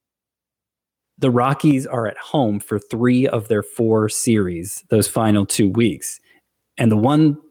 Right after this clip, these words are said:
that they're away, they're going against the Diamondbacks. So really, really favorable matchups for the Rockies to close out the season. So that's, that should be incentive enough to pick up Rogers if you didn't already have one.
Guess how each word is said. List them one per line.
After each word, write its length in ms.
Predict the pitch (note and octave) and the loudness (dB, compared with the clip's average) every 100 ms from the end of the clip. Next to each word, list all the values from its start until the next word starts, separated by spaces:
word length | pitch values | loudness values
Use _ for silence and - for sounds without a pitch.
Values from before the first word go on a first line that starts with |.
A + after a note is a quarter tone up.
| - | -2
that 200 | B2 A#2+ | -2 0
they're 340 | C#3 B2+ A#2 - | 0 2 0 -2
away, 640 | A#2 A#2 A#3 B2 G2+ D3+ _ _ _ _ _ | -2 2 2 2 0 -2 _ _ _ _ _
they're 100 | B2+ | -4
going 200 | B2 C3+ | 0 2
against 180 | A#2+ A#2 | 2 0
the 60 | A2+ | 0
Diamondbacks. 840 | A#2+ G#2+ F#2+ - D#2 - - - | 0 0 -2 -4 -10 -12 -20 -18
So 440 | - - G#2+ G2 - - | -8 -2 -2 -2 -8 -8
really, 460 | C#3+ D#3+ D#3 D#3 | 0 2 4 4
really 320 | C#3+ C#3 C3 | 4 4 2
favorable 480 | C3 B2 A#2 A2+ A#2 | 2 2 0 0 0
matchups 420 | A2 G#2 G#2 G#2+ | 0 -2 -4 -8
for 120 | - G#2+ | -4 -2
the 80 | |
Rockies 380 | G#2 G#2 - G#2+ | 0 -2 -2 -6
to 100 | - | -6
close 280 | - G#2+ G2+ | -2 0 0
out 140 | F#2+ - | -4 -4
the 80 | |
season. 480 | - A#2+ A2+ A2+ A2+ - _ _ _ _ _ _ | -2 0 2 2 0 -6 _ _ _ _ _ _
So 160 | - G#2 | -6 -2
that's, 420 | B2 A#2 - - | 0 0 -2 -6
that 260 | D3+ C3 C3 | -2 -2 2
should 180 | C#3+ A#2+ | 0 2
be 120 | A#2+ | 2
incentive 420 | G#2 - G#2 G#2 | 2 2 -2 0
enough 300 | G#2 G#2 G2+ | 0 0 -2
to 80 | A2 | -4
pick 200 | - G#2 | -2 -2
up 140 | G2+ | 0
Rogers 340 | A2 G2 G2 A2 | 0 0 0 -2
if 180 | F#3 E3+ | -2 0
you 60 | |
didn't 280 | D3 D#3+ C#3 | 2 4 4
already 260 | C3 A2+ G#2 | 4 2 0
have 240 | A2+ G#2 - | 0 -2 -4
one. 240 | G2 - | -12 -12